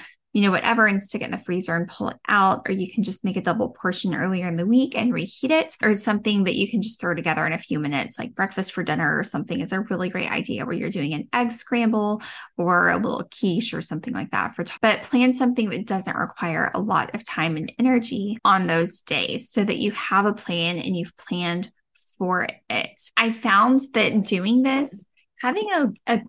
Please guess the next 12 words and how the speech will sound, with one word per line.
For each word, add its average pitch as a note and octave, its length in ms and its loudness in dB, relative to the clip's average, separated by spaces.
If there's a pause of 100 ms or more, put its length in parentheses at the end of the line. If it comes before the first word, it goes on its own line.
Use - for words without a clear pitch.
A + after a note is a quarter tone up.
(200)
quick E4 160 -6 (220)
list F3+ 600 -2
of G#3 100 0 (160)
go-to A3+ 540 4
meals G3+ 560 2
is A3 160 0
so - 220 -2 (160)
helpful, - 500 -6
because - 360 -4
how - 280 0
many C#4+ 240 6
times E3+ 560 -2